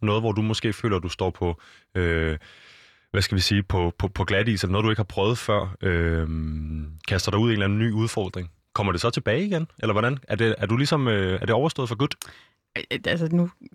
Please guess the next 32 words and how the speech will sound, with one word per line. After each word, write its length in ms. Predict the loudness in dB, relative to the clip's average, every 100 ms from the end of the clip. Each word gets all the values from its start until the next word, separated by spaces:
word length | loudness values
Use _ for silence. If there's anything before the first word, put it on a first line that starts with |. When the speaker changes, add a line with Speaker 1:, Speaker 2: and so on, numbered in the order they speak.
| -2
Speaker 2:
det 80 | 0
kan 100 | 2
man 120 | 2
jo 60 |
ikke 160 | 0 -2
sige, 680 | -8 -6 0 2 4 2 2 2 4 2
øh, 80 |
men 340 | 2 2 2 0 _
det 160 | -2 0
som, 440 | 0 0 0 -2 -8 -4
det, 100 | -2
som 180 | 0 0
jeg 100 | 0
kan 280 | 0 -2 -2 0
nu, 260 | 2 2 0 -12
som 160 | -8
jeg 80 | -6
ikke 120 | -6
kunne 240 | -2 -2 -2
før, 260 | -2 -2 -4 -16 -20 _ _ -2
det 140 | 0 2
er, 240 | 0 2
at 120 | 0 -2
jeg 100 | -2
kan 100 | -2
se 260 | 0 -2 0
de 200 | -4 -4 -10 -2
andre 320 | 0 2 -2
stier 400 | -4 -2 0 0 -2
i 80 |
min 200 | -2 -2
hjerne, 400 | 0 0 2 0